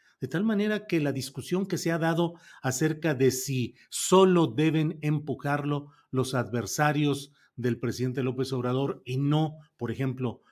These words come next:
los miembros de Morena o los seguidores de la cuatro T, me parece que es una discusión que no tiene sentido práctico. Puede tenerlo teórico, teórico, y ya hemos hablado sobre ese tema, pero en lo práctico el ciudadano tiene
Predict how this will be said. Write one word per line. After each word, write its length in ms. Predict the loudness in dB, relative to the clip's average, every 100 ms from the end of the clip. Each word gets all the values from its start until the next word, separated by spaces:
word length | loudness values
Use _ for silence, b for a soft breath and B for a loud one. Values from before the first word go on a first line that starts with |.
| _
los 220 | 0 0 2
miembros 480 | 2 2 2 0
de 80 | -2
Morena 440 | -2 0 0 0 0
o 60 |
los 220 | 2 0
seguidores 540 | -2 -6 -4 -2 -2 -4
de 80 | -6
la 100 | -6
cuatro 280 | -8 -8
T, 240 | -6 -8 -8 b b -12
me 80 |
parece 340 | -10 -8 -10 -10
que 80 | -10
es 100 | -8
una 140 | -6
discusión 420 | -8 -10 -10 -8
que 120 | -8
no 100 | -10
tiene 220 | -6 -6 -4
sentido 640 | -4 -2 2 4 4 2 B 4
práctico. 760 | 6 6 0 -12 -12 -14 -20 _ -2
Puede 220 | 0 0
tenerlo 460 | -2 -2 0 0 2
teórico, 560 | 6 6 6 -2 -12 -2
teórico, 560 | 0 2 0 -6 -16 b b
y 100 | -4
ya 160 | 2 2
hemos 260 | 2 0 -2
hablado 300 | -2 -2 -4
sobre 240 | -6 -8
ese 140 | -6
tema, 340 | -4 -4 -4 -6 B B
pero 120 | 2
en 60 | 2
lo 120 | 2
práctico 460 | -2 -2 -2 2
el 80 | 2
ciudadano 380 | 2 2 2 2
tiene 420 | 2 2 2 -2